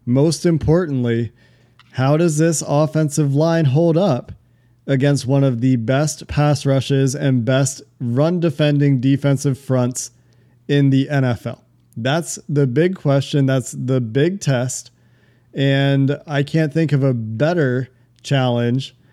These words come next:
for this team in the first week of preseason than Tampa. We, we talked about it a lot. When the defense is on the field, a lot of those same principles apply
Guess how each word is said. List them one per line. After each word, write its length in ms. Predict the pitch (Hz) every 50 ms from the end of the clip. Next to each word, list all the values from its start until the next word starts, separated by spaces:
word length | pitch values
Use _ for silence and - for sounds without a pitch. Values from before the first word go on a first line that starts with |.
| _ _ _ _ _ _ _ _ _
for 220 | _ - 143 143 143
this 280 | 131 139 139 120 - -
team 340 | - 139 135 131 131 135
in 160 | 139 143 139 131
the 100 | 131 123
first 360 | - - 135 131 123 - -
week 160 | 135 123 -
of 160 | 131 113 -
preseason 720 | - 135 131 131 127 - 127 131 120 110 127 123 123 117 - _ _ _ _ _ -
than 160 | 131 139 135
Tampa. 500 | 127 - 135 131 123 - 120 110 110 113 113
We, 140 | 117 127
we 180 | 123 117 127 127
talked 320 | - - 139 139 151 143
about 200 | 147 143 151 147
it 100 | 147 147
a 40 | 139
lot. 340 | 131 131 135 151 165 160 -
When 140 | 151 143 131
the 60 | 131
defense 420 | 120 117 139 143 139 160 160 135 147
is 100 | 139 156
on 120 | 160 160
the 60 | 156
field, 360 | 143 - 165 170 170 175 160 - - _ _ _ _ _ _ _ _ _ -
a 80 | -
lot 260 | 104 104 110 120 135 139
of 80 | 143
those 220 | 139 143 143 139 143
same 220 | - 143 139 139
principles 500 | 135 - 139 139 - 120 120 135 131 107
apply 540 | 135 - - 131 131 127 123 123 123 120 104